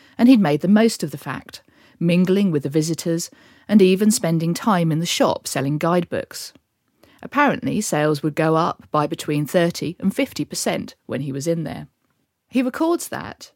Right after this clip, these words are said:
even though he and his family inhabited rooms tucked away in one wing of the house,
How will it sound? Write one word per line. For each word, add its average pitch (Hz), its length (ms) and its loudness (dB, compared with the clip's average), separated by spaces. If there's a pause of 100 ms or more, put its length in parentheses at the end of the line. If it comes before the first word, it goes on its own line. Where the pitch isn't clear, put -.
(180)
even 220 340 0
though 160 260 -2
he 160 180 -4
and 170 120 -2
his 156 180 -6
family 165 460 -4
inhabited 170 580 -8
rooms 160 440 -4
tucked - 300 -10
away 165 260 -4
in 156 120 -4
one 147 240 -4
wing 208 180 2
of 170 120 -6
the 151 100 -12
house, 147 440 -12